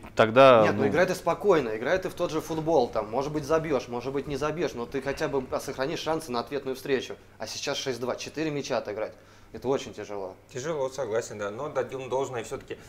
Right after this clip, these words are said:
Speaker 3: э, похвалим Успенское, которое, э, играет до конца,
Speaker 2: Не, а
Speaker 3: забивает.
Speaker 2: Успенское в этом плане, они вообще, а, большие молодцы. И вот не было тренера,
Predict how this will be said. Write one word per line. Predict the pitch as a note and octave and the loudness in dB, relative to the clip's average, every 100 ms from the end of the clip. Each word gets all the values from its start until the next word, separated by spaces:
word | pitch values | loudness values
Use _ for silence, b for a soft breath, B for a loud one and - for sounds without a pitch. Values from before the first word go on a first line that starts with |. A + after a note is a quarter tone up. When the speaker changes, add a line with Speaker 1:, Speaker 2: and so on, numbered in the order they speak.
| B - | B -10
Speaker 3:
э, | G#2+ G#2+ G2+ | -2 0 0
похвалим | A#2 - D3 B2 A2+ | -2 4 4 4 0
Успенское, | A#2+ - E3 A2+ - G2 - - - | -6 -4 -4 -4 -10 -16 -18 -18 -6
которое, | A#2+ A2+ G#2+ G2 F#2 | -2 0 0 0 -4
э, | F#2 - - - - | -10 -16 -16 -16 -6
играет | G#2 A2+ G#2 | 6 6 6
до | G2 | 2
конца, | A#2+ A2+ E3 | -2 -2 0
Speaker 2:
Не, | E3+ | -2
а | |
Speaker 3:
забивает. | B2 A2+ A#2 A2+ | 0 2 4 4
Speaker 2:
Успенское | G#2 - E3 - D#3 | 0 0 0 0 2
в | D3+ | 2
этом | D#3 D#3+ | 0 0
плане, | E3 D#3+ | 2 2
они | D3+ D3 | 0 0
вообще, | D3+ - D3+ | 0 0 0
а, | A2+ A2+ | 2 0
большие | A#2 A#2 C#3 | -2 -2 -2
молодцы. | B2+ B2 B2 - F#3 | 0 2 0 0 0
И | D#3 A#2+ A#2 A2+ | 2 2 0 -2
вот | A2+ A#2+ - | -4 -6 -6
не | C#3 | -4
было | C3 B2 | -2 -2
тренера, | B2 C#3 F#3 F3 A#2 A2+ | 0 0 2 2 2 -2